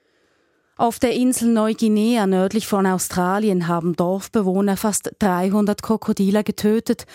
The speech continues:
aus Rache. Am Freitag war ein Mann von einem Krokodil getötet worden.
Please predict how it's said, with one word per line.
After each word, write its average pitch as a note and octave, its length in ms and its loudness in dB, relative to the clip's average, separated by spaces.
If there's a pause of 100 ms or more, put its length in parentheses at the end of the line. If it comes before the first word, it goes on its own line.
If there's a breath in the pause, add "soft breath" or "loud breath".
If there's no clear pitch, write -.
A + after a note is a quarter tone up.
(240 loud breath)
aus G#3+ 380 -2
Rache. F#3+ 560 -2 (540 loud breath)
Am E3+ 120 0
Freitag F3 480 -2
war F#3+ 120 2
ein F#3 140 0
Mann F#3 280 0
von A3+ 120 0
einem G#3 160 0
Krokodil G#3 540 -2
getötet G#3 640 -2
worden. G3+ 380 0